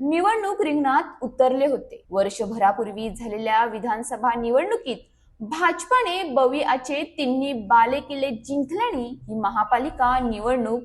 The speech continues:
भाजपासाठी प्रतिष्ठेची, तर हितेंद्र ठाकूर यांच्या नेतृत्वाखाली बविआसाठी अस्तित्वाची लढाई ठरली होती. मागील पस्तीस वर्षांपासून सुरू असलेली एक हाती सत्ता टिकवण्यासाठी बविआने सर्व ताकद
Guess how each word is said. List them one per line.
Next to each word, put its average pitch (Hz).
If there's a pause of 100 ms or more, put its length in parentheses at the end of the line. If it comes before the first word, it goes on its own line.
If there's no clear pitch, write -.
भाजपासाठी 403
प्रतिष्ठेची, 330 (340)
तर 466
हितेंद्र 370 (120)
ठाकूर 339
यांच्या 349 (100)
नेतृत्वाखाली 320 (340)
बविआसाठी 311
अस्तित्वाची 262
लढाई 349
ठरली 359
होती. 339 (100)
मागील 240
पस्तीस 247
वर्षांपासून 254
सुरू 247 (140)
असलेली 311 (340)
एक 240
हाती 294
सत्ता 370 (460)
टिकवण्यासाठी 226 (160)
बविआने 320
सर्व 220
ताकद 240